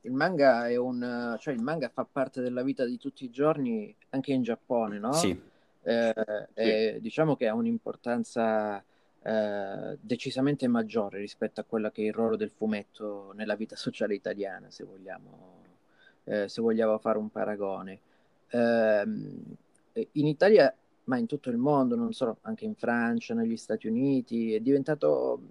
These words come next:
Speaker 1: eh, così importante ed è arrivato a, a ispirare tantissimi ragazzi a provare a fare le loro storie, eh, manga, semplicemente, eh, perché offre, perché,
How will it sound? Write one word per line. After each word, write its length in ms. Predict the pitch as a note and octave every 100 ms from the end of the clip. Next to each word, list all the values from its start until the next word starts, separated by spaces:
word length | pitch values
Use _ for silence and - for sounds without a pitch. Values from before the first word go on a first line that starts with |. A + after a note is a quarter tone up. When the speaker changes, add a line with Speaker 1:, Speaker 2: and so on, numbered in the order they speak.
| - _
Speaker 1:
eh, 340 | - B2+ A#2+ A#2+
così 240 | B2+ -
importante 500 | C#3+ - F3+ E3 C#3+ B2+
ed 80 |
è 40 | B2
arrivato 580 | A#2+ C3 C3+ B2 A#2+ A2+
a, 300 | A#2 A2 -
a 160 | A#2
ispirare 600 | A#2+ - - B2+ C#3+ B2+
tantissimi 480 | A2+ A2 C3 - A#2
ragazzi 520 | A2+ B2 B2+ - -
a 400 | A2 G#2+ G#2 - - _
provare 460 | - A2 C3 G#2+ A2
a 20 |
fare 180 | - A2+
le 100 | A2
loro 200 | A2+ A#2
storie, 440 | - - A#2+ A2+ - _ _ _ _ _
eh, 360 | A2 A2 A2 G#2+
manga, 480 | B2+ F3+ F#3+ B2 - _ _
semplicemente, 800 | - C3+ - C#3 D#3+ F#3 G3+ G3 - _ _ _ _
eh, 420 | B2 B2 A#2+ A2+ - _
perché 440 | B2+ - D3 C3+
offre, 800 | C3 C3+ - F3+ C3+ B2+ A#2+ A2+ -
perché, 360 | - - A#2+